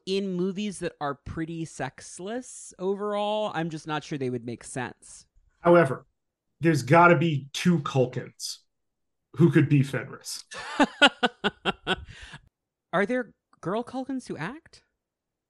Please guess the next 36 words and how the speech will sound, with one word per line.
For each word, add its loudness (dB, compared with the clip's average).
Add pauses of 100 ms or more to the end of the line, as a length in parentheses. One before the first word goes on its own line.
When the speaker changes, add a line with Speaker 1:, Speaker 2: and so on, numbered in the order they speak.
(100)
Speaker 2:
I 10
have 8
no 8
idea. 8
I 6
just 2
figure 6
it's 0
a 4
large 2
family 0 (340)
by 8
law 10
of 6
averages. 4
Speaker 1:
This 0
is -2
not 4
a 2 (160)
Culkin -2
family -6
podcast. -10 (220)
I 6
also, 4 (400)
I 6
would 0
not 4
want 2
real 0
siblings -6
to -8
play -8
Fenris. -14 (280)
Speaker 2:
I 0
totally -4
would. -12